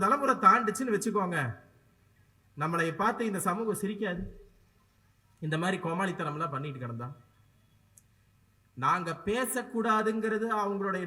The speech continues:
நோக்கம் இல்ல. நாங்க ஒரு கூட்டம் போட்டோம்னா, கான்ட்ரோவர்சியா பேசிடாதீங்க, திமுகவை பத்தி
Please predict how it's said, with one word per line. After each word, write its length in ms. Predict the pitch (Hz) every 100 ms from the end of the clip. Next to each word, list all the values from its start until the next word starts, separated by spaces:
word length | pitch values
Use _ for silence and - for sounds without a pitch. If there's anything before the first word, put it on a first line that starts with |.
| 175
நோக்கம் 340 | 208 220 185
இல்ல. 120 | 185 202 _ - - - - - - _ _ _ _ _ -
நாங்க 200 | 160 185 190
ஒரு 80 | 185 247
கூட்டம் 300 | 233 240 208
போட்டோம்னா, 400 | 190 190 175 196 175
கான்ட்ரோவர்சியா 640 | 180 185 175 160 - 156 143
பேசிடாதீங்க, 600 | 147 151 139 135 131 139 147 151 156 - _ _ _ 151
திமுகவை 440 | 165 180 165 165 147
பத்தி 160 | 165